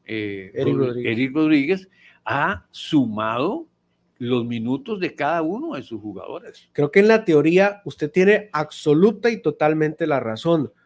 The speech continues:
Speaker 2: pero en la aplicación o en la ejecución de la teoría,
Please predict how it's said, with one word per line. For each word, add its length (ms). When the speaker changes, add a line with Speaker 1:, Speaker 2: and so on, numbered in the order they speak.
Speaker 2:
pero 420
en 200
la 120
aplicación 800
o 40
en 120
la 80
ejecución 680
de 120
la 160
teoría, 560